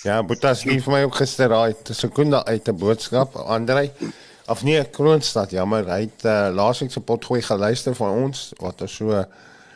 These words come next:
bietjie dieper gegaan het oor, oor die pa-figuur in jou lewe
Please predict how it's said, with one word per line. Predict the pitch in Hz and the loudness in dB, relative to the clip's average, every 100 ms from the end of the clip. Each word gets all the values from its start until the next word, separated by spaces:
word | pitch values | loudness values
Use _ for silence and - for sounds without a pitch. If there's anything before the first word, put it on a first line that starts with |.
| - _ - | -20 _ -20
bietjie | 95 113 107 98 92 - _ _ - | -6 -2 0 0 -4 -8 _ _ -2
dieper | 135 131 110 | 0 0 0
gegaan | - - 117 113 | -6 -4 0 0
het | 87 | -2
oor, | 92 95 87 101 | -2 -2 -2 -2
oor | 98 87 - 104 98 | -4 -4 -16 -18 -16
die | 101 | -4
pa-figuur | 131 131 127 120 - 120 120 | 0 2 0 -6 -4 -2 0
in | 117 | 2
jou | 107 101 | 0 0
lewe | 104 117 120 120 | 0 2 4 2